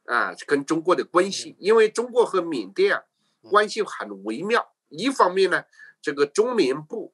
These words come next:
Speaker 1: 啊，和这个亲民盟有很好的合作关系，早几年还邀请了昂山素季去访问中国。中国不是外交部参与这个事情了，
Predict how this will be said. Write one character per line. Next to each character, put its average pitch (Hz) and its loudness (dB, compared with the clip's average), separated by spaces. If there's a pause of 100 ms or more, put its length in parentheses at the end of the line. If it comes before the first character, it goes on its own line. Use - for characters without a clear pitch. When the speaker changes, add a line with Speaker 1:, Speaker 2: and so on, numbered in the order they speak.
Speaker 1:
啊， 104 -6 (180)
和 127 2
这 147 -4
个 139 0
亲 131 -6
民 165 4
盟 135 -2
有 117 -4
很 - -6
好 - -2
的 - -2
合 143 -4
作 165 0
关 202 0
系， - -10 (340)
早 156 4
几 156 -8
年 127 -4
还 135 0
邀 170 2
请 107 -10
了 104 -4
昂 117 -6
山 135 -2
素 139 -6
季 127 -18
去 135 -4
访 123 -4
问 139 -2
中 208 -4
国。 - -6 (320)
中 220 2
国 269 4
不 262 2
是 220 2
外 269 4
交 220 0
部 220 -4
参 185 0
与 170 -4
这 151 -6
个 175 -2
事 160 -10
情 139 -10
了， 104 -14